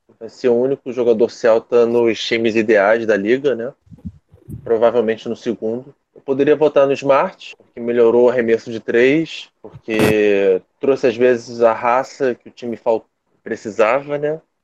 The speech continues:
E também porque venceu o prêmio Auerbach, que é o jogador que melhor representa o orgulho celta.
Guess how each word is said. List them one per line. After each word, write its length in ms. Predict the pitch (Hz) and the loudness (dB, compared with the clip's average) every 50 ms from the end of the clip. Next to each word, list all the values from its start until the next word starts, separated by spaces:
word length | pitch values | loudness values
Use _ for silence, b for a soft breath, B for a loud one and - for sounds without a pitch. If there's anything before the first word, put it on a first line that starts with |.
| - - | -20 -20
E 60 | - | -10
também 240 | - 117 113 120 120 | -8 -4 -2 -2 -2
porque 320 | - - 117 - - 127 110 | -2 -4 -10 -12 -12 -6 -4
venceu 380 | 123 120 107 - - 127 120 | -2 -2 -4 -2 0 2 2
o 60 | 113 | 2
prêmio 360 | - - 120 117 117 117 113 107 | 0 -2 -4 -2 0 2 4 4
Auerbach, 640 | 107 110 113 107 - 95 101 104 107 123 131 - _ _ _ _ _ _ _ | 4 4 4 2 0 0 2 2 2 2 0 -4 _ _ _ _ _ _ _
que 60 | 101 | -12
é 40 | 101 | -10
o 40 | 95 | -8
jogador 480 | 104 98 98 92 98 110 110 104 - | -6 -6 -6 -6 -6 -6 -8 -8 -8
que 100 | _ - | _ -8
melhor 260 | 110 107 104 110 107 | -6 0 0 2 2
representa 920 | 113 113 - - 113 107 98 101 110 107 104 - - 113 107 104 98 101 - _ _ _ _ _ _ _ | 2 -2 -2 0 0 0 2 2 2 2 0 -2 -4 -2 -2 -2 -2 -2 -6 _ _ _ _ _ _ _
o 120 | - 143 | -4 -2
orgulho 420 | 143 139 - - 131 131 127 120 110 | -2 -2 -4 -2 0 0 0 0 -2
celta. 580 | - - 127 117 120 147 156 - - 180 170 | -4 -2 0 2 2 2 0 -4 -10 -16 -16